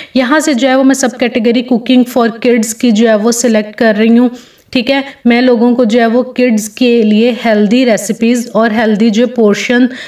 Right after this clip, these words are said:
meal के बताया करूँगी। ठीक हो गया, यहाँ से अब मुझसे पूछ रहे हैं आपका topic क्या है। यहाँ पे मैंने बता दिया मेरा topic जो है वो cooking for kids है। उसके अलावा description मुझे यहाँ पे बतानी है,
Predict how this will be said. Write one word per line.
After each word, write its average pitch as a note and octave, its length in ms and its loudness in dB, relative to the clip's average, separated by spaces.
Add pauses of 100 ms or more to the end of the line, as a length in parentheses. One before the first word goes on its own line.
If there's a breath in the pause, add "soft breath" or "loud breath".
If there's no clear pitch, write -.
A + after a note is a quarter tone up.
(180 loud breath)
meal A#3 260 2
के A#3+ 180 0
बताया G3+ 460 -2
करूँगी। E3+ 500 -2 (240 loud breath)
ठीक D4 180 -2
हो D#4+ 80 2
गया, B3 320 -2 (160)
यहाँ B3+ 280 2
से D4+ 140 -2
अब C4+ 60 0
मुझसे C4+ 260 0
पूछ B3+ 300 -2
रहे C4 80 2
हैं B3 80 -2
आपका B3 140 -2
topic A#3+ 380 -2
क्या B3+ 140 0
है। B3 60 0
यहाँ A3+ 240 0
पे A#3+ 60 0
मैंने A#3 220 2
बता A3 240 0
दिया A3 160 0
मेरा A3 260 2
topic A3+ 340 -2
जो G#3 120 0
है G#3+ 60 2
वो G#3+ 340 -6
cooking B3 360 0
for G3+ 420 0
kids F3+ 320 -2
है। C4 380 -4 (120)
उसके B3 200 -2
अलावा B3+ 200 2
description B3+ 520 -2
मुझे C4+ 220 2
यहाँ B3+ 260 0
पे C4 100 2
बतानी A#3+ 500 2
है, B3 100 0